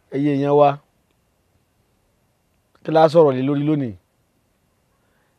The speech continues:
Ara àwọn nǹkan tí ó lè mú kí ẹ̀mí èèyàn ogun láyé. Pàápàá jùlọ, ọgbọ́n táwọn bàbá wa ń dá nígbà wáṣẹ̀ láyé àtijọ́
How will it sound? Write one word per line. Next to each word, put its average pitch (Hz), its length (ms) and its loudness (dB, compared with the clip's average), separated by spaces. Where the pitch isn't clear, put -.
Ara 147 260 2
àwọn 135 260 -2
nǹkan 143 260 -8
tí - 140 -20
ó 180 100 0
lè 175 140 -4
mú 135 180 -6
kí 185 160 -8
ẹ̀mí 139 240 -2
èèyàn 165 280 -2
ogun 135 360 -6
láyé. 131 300 -2
Pàápàá 160 360 0
jùlọ, 151 280 -2
ọgbọ́n 151 260 -6
táwọn 165 140 -2
bàbá 139 160 0
wa 156 140 2
ń 160 120 -6
dá 160 140 4
nígbà 160 300 0
wáṣẹ̀ 123 400 -4
láyé 143 220 -2
àtijọ́ 131 480 -4